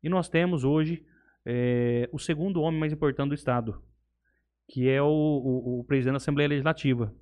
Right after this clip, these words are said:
que é o Carlão Pignatari. Muitas, muitas, muitas pessoas falam, "Bom, é o terceiro cargo." Não, é o segundo. O primeiro cargo é o governador, o segundo cargo mais importante do Estado é o presidente da Assembleia Legislativa. Então, eu costumo sempre dizer que a região tá muito bem representada.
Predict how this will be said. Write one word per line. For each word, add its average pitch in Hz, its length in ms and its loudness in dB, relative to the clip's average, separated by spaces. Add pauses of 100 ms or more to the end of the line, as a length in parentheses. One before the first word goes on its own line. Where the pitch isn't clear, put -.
(800)
que 139 120 -2
é - 20 4
o 143 60 2
Carlão 143 260 2
Pignatari. 143 460 2
Muitas, 139 340 -2
muitas, 139 360 -4 (240)
muitas 127 260 -10
pessoas 135 320 -8
falam, 139 180 -6
"Bom, 180 160 -2
é 180 40 2
o 175 60 2
terceiro 202 420 4
cargo." 147 340 4
Não, 131 160 0
é - 20 2
o 127 60 0
segundo. 139 580 -4 (800)
O - 40 -20
primeiro 160 300 4
cargo 151 320 6
é 147 40 6
o - 20 6
governador, 139 500 4
o 175 40 -2
segundo 185 500 -2
cargo 143 400 4
mais 156 180 4
importante 139 380 0
do 131 40 0
Estado 151 540 0 (400)
é 131 80 -2
o 135 60 2
presidente 127 300 4
da 127 80 0
Assembleia 131 280 0
Legislativa. 127 640 -2 (520)
Então, 170 260 2
eu 147 100 0
costumo 147 260 -2
sempre 175 260 -4
dizer 151 460 2 (460)
que 151 60 0
a 143 60 2
região 160 360 2
tá 185 80 0
muito 175 400 0
bem 147 100 2
representada. 113 720 -2